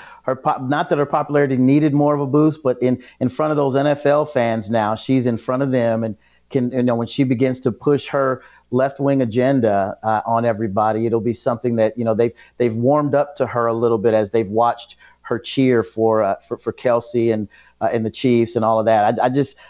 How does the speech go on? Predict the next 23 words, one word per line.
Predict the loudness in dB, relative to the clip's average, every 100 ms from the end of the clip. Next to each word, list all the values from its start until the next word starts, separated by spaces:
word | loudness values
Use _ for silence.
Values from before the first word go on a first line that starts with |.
| -2
I |
think | -2
it's | 0
a, | 0
I | 0
think | -2
it's | 0
an | 0
overblown | 2 0 0 0 -2
psyop. | -2 -2 0 0 0 -2
It's, | -6 -6
it's, | -6 -6 -6 -2
it's | -2 0
irrelevant. | 0 2 2 0 0 -2
We | -2
should | -2 0 -2
ignore | 0 0 2
it, | 0
but | 0
I | 2
know | 2 2
we | 0
won't. | 2 2 2